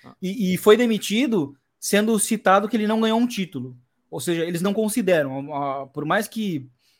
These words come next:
Speaker 2: que eles vão lá e joguem e, e que tem que ter todo um, uma relações públicas, dizer que, que se importa com a competição, é, o Real Madrid, isso no fi-, no final das contas não vai contar. O que vai contar vai ser La Liga,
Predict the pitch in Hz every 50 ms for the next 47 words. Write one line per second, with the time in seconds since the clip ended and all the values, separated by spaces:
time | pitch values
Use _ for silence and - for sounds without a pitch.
0 | _ _ - - 143 139 131 127 143 165 185 202 185 165 170 190 185 156 139 147
1 | 151 170 202 208 196 170 151 151 143 143 139 131 131 123 123 _ _ _ _ _
2 | _ _ _ _ _ 254 208 156 123 - - _ - 175 175 180 - - _ -
3 | 151 - 175 185 185 208 190 175 165 151 139 135 131 127 123 123 _ _ _ _
4 | _ - 151 160 165 165 156 - 170 160 - - - 175 180 170 175 160 143 139
5 | 151 156 156 - 151 131 - - - 165 147 123 156 156 156 - - 165 151 160
6 | 156 156 - - 175 202 226 214 - _ _ _ _ _ _ - 147 156 156 156
7 | 151 151 147 143 139 139 131 127 123 123 _ _ _ _ _ _ _ - - 151
8 | 180 190 196 190 165 175 202 226 226 226 - - 208 202 - 240 214 208 196 -
9 | 208 185 170 160 165 170 170 165 - 185 180 185 202 214 - 180 - - 185 202
10 | 202 196 175 185 208 226 226 196 185 208 - 202 185 - 143 127 123 - _ _
11 | _ _ - - - - 156 170 190 202 - 226 196 - - 170 185 208 220 -
12 | _ _ _ - 165 160 156 - - 175 156 151 139 139 147 151 151 147 160 190
13 | 220 226 233 240 233 226